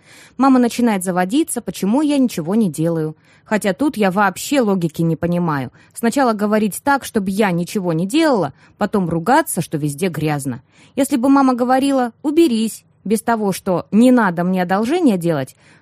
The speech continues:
то все было бы намного проще. Аня С, тринадцать лет, город Тюмень.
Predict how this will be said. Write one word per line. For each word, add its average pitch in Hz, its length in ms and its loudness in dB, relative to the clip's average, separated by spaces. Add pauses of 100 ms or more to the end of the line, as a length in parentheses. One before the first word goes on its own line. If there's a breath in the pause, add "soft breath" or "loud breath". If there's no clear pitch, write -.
то 240 120 2
все 427 200 -2
было 254 240 2
бы 175 140 -2
намного 190 400 2
проще. - 640 -4 (280)
Аня 165 400 0
С, 339 300 -2 (160)
тринадцать 185 640 -4
лет, 294 320 -4 (120)
город 240 380 -2
Тюмень. 143 440 -4